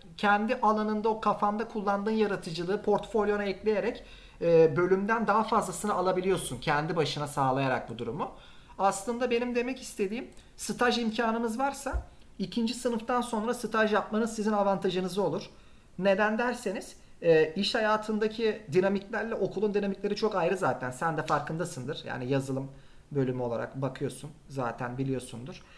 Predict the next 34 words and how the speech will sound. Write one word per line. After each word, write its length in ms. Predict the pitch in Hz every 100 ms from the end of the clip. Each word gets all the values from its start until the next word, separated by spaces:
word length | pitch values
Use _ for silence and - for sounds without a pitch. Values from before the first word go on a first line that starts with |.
| - -
Çok 220 | 147 -
okulla 440 | 139 151 135 139
iş 200 | 139 135
hayatı 340 | 151 139 131 139
çok 240 | 185 160
değişik 400 | 131 123 - -
yani. 260 | 117 117 110
Hani 220 | 113 113 - - -
farklı 440 | - 160 147 214
yani. 320 | 208 139 117 123
Dünyalar 500 | 160 170 175 302 -
çok 260 | 233 -
ayrı 260 | 151 151 170
yani. 260 | 156 120
Onu 140 | 131 160
anlatmak 420 | 160 135 135 127
istiyorum. 400 | - - 127 139 - - -
Hani, 280 | 151 170 247 - - -
e, 360 | 156 151 151 -
staj 360 | - - 269 269
imkanınız 460 | 247 269 254 254
varsa 240 | 285 285 285
staj 380 | - 269 233 254
yapın 280 | 254 208
derim. 200 | 151 117 - - - - - - - - -
Ee, 260 | 147 139 139 143
daha 240 | 185 220 240
doğrusu 280 | 240 254
size 240 | 247 226 269
sorumluluk 580 | - 214 185 214 254 233
verebilecek 600 | 226 220 208 196 233 214
yerlerde 420 | 151 135 117 123
staj 340 | - 127 117
yapın. 220 | 113 -